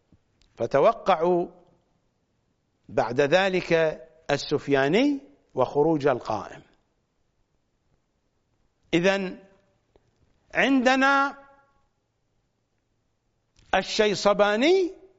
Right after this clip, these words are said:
وعندنا كذلك صاحب البرقع. أقرأ عليكم من كتاب الغيبة للطوسي،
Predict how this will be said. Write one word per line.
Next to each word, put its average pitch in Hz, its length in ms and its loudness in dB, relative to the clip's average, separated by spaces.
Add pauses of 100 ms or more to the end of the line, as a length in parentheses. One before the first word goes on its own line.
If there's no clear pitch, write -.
(120)
وعندنا 151 640 2
كذلك 185 920 0 (2000)
صاحب 170 520 0
البرقع. 160 480 0 (880)
أقرأ 147 440 0
عليكم 202 680 0 (840)
من 127 140 -6
كتاب 156 420 0
الغيبة 202 600 0
للطوسي، 233 760 -2